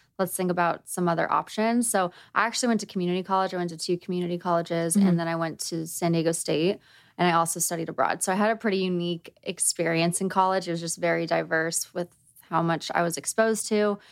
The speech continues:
Speaker 1: And I didn't study fashion at all. I studied communication. So there was no fashion or business within
Speaker 2: Mm-hmm.
Speaker 1: any of my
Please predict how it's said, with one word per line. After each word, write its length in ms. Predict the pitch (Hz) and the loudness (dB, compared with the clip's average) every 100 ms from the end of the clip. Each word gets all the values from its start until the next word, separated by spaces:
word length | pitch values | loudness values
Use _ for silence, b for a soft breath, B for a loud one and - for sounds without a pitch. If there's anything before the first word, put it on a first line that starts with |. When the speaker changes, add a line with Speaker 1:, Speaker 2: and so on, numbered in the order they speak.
| B | B
Speaker 1:
And 120 | - 196 | -2 0
I 80 | |
didn't 200 | 202 202 | 2 0
study 260 | - 190 175 | -2 -2 -2
fashion 340 | 175 175 170 | 0 -2 -2
at 80 | - | -6
all. 200 | - - | -4 -4
I 60 | 185 | -4
studied 320 | 180 180 175 | -2 0 0
communication. 720 | 180 170 160 - - - - | -2 -6 -6 -10 -12 -12 -4
So 280 | - 190 180 B B B | 0 2 0 B B B
there 80 | 190 | 0
was 180 | 190 175 | 0 2
no 300 | 175 175 170 | 2 2 0
fashion 880 | - 170 165 - 165 165 160 165 - - | 0 0 0 -4 -8 -6 -6 -8 -12 -2
or 160 | 214 220 | 0 2
business 560 | 180 190 180 165 - | 2 0 0 -2 -2
within 320 | 185 190 175 | 2 4 4
Speaker 2:
Mm-hmm. 100 | 175 | 2
Speaker 1:
any 320 | 170 175 170 160 | -2 -2 -2 -2
of 220 | 165 170 | -4 -2
my 500 | 170 165 165 160 | -2 -2 -2 -6